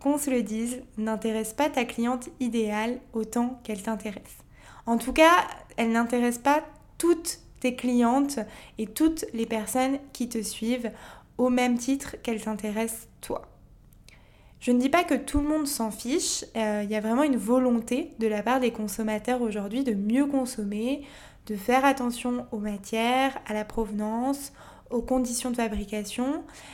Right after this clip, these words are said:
mais, euh, les consommateurs ne vont pas forcément chercher, si tu veux, à comprendre tous les tenants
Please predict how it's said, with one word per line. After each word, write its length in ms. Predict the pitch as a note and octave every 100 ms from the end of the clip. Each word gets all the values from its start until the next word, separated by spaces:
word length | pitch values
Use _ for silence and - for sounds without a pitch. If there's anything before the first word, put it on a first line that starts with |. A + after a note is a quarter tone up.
| - -
mais, 580 | A#3+ C#4 E4 F4 F4+ G#4 -
euh, 280 | A3+ A3+ A3+
les 180 | C4
consommateurs 560 | D4+ D4 C#4+ B3 A#3+ D#4+
ne 80 | D4
vont 100 | A3+
pas 180 | C#4+ D#4+
forcément 480 | B3+ A#3+ B3+ D4 C#4+ - -
chercher, 520 | - - C4+ C4 D4+
si 160 | D4 -
tu 140 | -
veux, 220 | A3 C4 C#4+
à 140 | A3+ G#3
comprendre 760 | - C4+ B3 - B3 C#4+ A#3+ G#3 - - -
tous 160 | - E4+
les 160 | D#4
tenants 380 | - A#3+ A#3+ C#4+